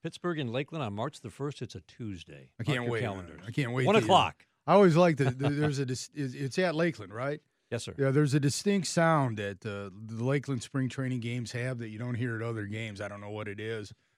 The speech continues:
Speaker 2: but I always enjoy that. I always enjoy the first,
Speaker 1: It's a
Speaker 2: uh,
Speaker 1: great setting. I mean, I know people certainly make that trip down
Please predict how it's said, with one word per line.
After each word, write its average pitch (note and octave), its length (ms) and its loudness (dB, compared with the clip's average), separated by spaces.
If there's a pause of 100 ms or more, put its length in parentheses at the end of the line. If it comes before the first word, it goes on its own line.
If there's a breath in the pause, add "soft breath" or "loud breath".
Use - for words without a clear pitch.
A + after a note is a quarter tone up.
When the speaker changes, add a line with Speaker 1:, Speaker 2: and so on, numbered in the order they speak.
(120)
Speaker 2:
but D3 80 -4
I D3+ 40 2
always D#3 260 2
enjoy G#2 320 -4
that. E2 240 -16 (120)
I A#2 60 -8
always A2 160 -2
enjoy G#2+ 260 -2
the F#2 100 -10
first, - 360 -10
Speaker 1:
It's D#3+ 140 -2
a F#3 40 0
Speaker 2:
uh, C3 40 -8
Speaker 1:
great C#3 260 2
setting. A2 320 0
I F2+ 60 -6
mean, G2 240 -4
I G#2 120 -4
know A2 140 -4
people G2+ 360 -8 (920)
certainly C#3 240 -2
make A2+ 160 0
that G#2 140 -4
trip G#2 240 -8
down A2 380 -4